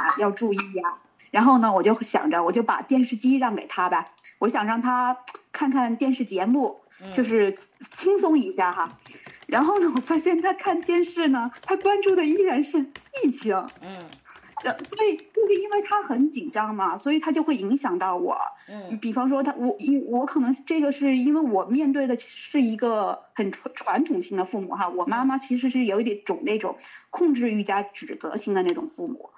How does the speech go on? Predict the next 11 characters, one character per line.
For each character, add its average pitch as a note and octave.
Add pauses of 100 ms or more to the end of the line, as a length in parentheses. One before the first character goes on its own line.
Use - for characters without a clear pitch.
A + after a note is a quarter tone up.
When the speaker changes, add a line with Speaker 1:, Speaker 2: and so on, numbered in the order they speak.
(200)
Speaker 1:
她 F#4
就 G4
紧 G#3+
张 D#4+
到 D#4
吧， G#3 (340)
她 G4+
真 G4
的 F#4+
把 C#4
我 B3+